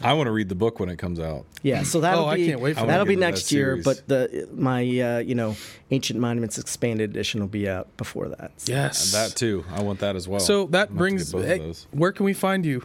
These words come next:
Speaker 1: Yeah.
Speaker 3: Uh, w-,
Speaker 2: So
Speaker 3: what do you, you got some
Speaker 2: you can,
Speaker 3: stuff
Speaker 2: you can,
Speaker 3: coming up?
Speaker 2: you can get a hold of me through serpent mound dot org. Um, that's the Friends of Serpent Mound's face-,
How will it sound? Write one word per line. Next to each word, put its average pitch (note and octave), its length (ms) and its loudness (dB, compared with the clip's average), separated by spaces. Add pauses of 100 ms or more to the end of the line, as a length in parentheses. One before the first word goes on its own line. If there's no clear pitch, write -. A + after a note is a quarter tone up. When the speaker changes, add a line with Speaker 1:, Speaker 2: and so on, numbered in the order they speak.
(140)
Speaker 1:
Yeah. A#2 200 4
Speaker 3:
Uh, D3 340 2
w-, C#3 320 -2
Speaker 2:
So - 340 0
Speaker 3:
what F3 140 4
do G3 60 0
you, F3+ 180 2
you D#3+ 240 2
got D#3+ 240 2
some C#3+ 420 0
Speaker 2:
you F3 160 2
can, G3 160 4
Speaker 3:
stuff D#3+ 320 2
Speaker 2:
you G#3+ 60 2
can, E3+ 80 4
Speaker 3:
coming D3 220 2
up? A3 180 4
Speaker 2:
you D#3+ 60 -2
can D#3+ 120 2
get D#3+ 140 4
a C#3+ 40 2
hold D#3 160 4
of D3 60 4
me C#3+ 80 2
through B2+ 200 -2
serpent D3 360 2
mound C#3 220 2
dot C#3+ 180 4
org. B2+ 560 0
Um, A2+ 720 0 (240)
that's - 380 -2
the - 140 -4
Friends B2+ 320 0
of A2 60 -4
Serpent B2 360 -2
Mound's A#2 520 -2
face-, - 340 -2